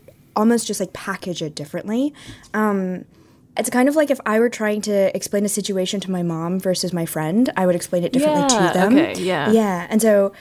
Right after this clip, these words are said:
Speaker 1: yeah, there are often things where I'm like, "Oh, I think this is really funny." My friend Allie Horde on Late Night, she and I wrote a thing that was about Gwyneth Paltrow and Goop, 'cause I think the logo for
Speaker 2: Mm-hmm.
Speaker 1: Goop came out and it was very clearly a vagina.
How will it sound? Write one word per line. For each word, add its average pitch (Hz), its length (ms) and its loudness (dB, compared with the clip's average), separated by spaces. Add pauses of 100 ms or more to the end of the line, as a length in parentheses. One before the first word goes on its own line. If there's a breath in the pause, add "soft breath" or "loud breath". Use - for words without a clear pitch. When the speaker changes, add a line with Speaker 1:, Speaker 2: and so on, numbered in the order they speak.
(280 loud breath)
Speaker 1:
yeah, 247 180 4
there 254 140 0
are 269 60 2
often 262 380 0
things 240 320 -2
where 202 300 0
I'm 190 80 -4
like, 180 200 -4
"Oh, 254 140 -4
I 247 140 -4
think 311 160 -2
this 254 160 0
is 226 140 -4
really 214 240 2
funny." 208 200 0
My 202 160 2
friend 254 380 0 (380 loud breath)
Allie 226 220 2
Horde 220 320 4
on 202 120 2
Late 202 160 0
Night, 196 160 -2
she - 120 -4
and 202 80 0
I 208 100 2
wrote 190 360 2 (380 loud breath)
a 214 100 -2
thing 214 200 0
that 214 100 2
was 202 100 2
about 190 500 -2
Gwyneth 202 320 -2
Paltrow 190 760 0 (200)
and 180 220 -2
Goop, 226 380 2
'cause 226 140 0
I 220 80 4
think 233 120 4
the 226 60 4
logo 202 300 6
for 208 140 0
Speaker 2:
Mm-hmm. 185 80 -4
Speaker 1:
Goop 202 240 0
came 233 180 -2
out 240 120 0
and 208 80 -4
it - 20 -2
was 185 100 -4
very 214 140 2
clearly 208 440 2
a 190 40 4
vagina. 180 640 0